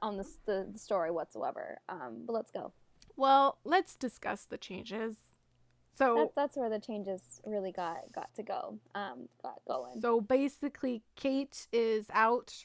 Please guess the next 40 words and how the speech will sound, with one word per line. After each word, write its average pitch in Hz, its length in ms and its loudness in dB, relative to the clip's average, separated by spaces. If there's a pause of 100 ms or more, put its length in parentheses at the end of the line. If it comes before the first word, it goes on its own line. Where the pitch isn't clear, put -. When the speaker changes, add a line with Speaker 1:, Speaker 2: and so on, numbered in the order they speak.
Speaker 2:
riding, 220 720 0 (840)
uh, 190 340 0
at 208 120 0
dawn, 196 400 4 (220)
which - 160 -2
she - 180 -8
should 208 240 -4
not 202 180 0
be 208 80 -4
doing, 196 360 -4
but - 140 -8
she's 220 180 -6
doing 208 300 -4
it 226 160 -2
once 214 200 -6
again. 220 280 -2 (1000)
And 214 720 0 (100)
when 226 180 0
she 220 140 -2
comes 226 320 -2
back 214 300 2
to 233 80 0
Aubrey 220 320 2
Hall, 311 680 4
she 208 520 -4
finds 208 560 0
Anthony, 294 560 2
who 226 120 -4
is 202 200 -2
very 311 400 6
obviously 294 580 6
there 254 380 6
to 240 400 -2
try 233 320 2
to 226 80 -2
convince 233 420 -2
her 226 140 -2
at 220 180 0
last 202 640 2
to 208 640 -2